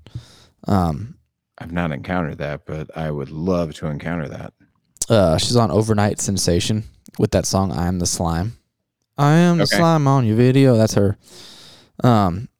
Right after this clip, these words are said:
Speaker 1: and Dionne Warwick is the last entry.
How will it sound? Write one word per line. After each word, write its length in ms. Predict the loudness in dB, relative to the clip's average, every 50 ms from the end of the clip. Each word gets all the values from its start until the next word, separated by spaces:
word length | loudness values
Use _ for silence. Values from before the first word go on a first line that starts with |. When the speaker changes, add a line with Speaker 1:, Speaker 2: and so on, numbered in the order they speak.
| _ 2
Speaker 1:
and 220 | 2 4 4 4
Dionne 440 | 4 6 6 6 6 4 4 4 2
Warwick 460 | 2 2 4 4 2 0 0 -4 -12 -16 -18 _ _ _
is 120 | -12 -8 -4
the 100 | -2 -2
last 300 | 0 -2 -2 -4 -6 -8
entry. 320 | -10 -10 -12 -12 -12 -14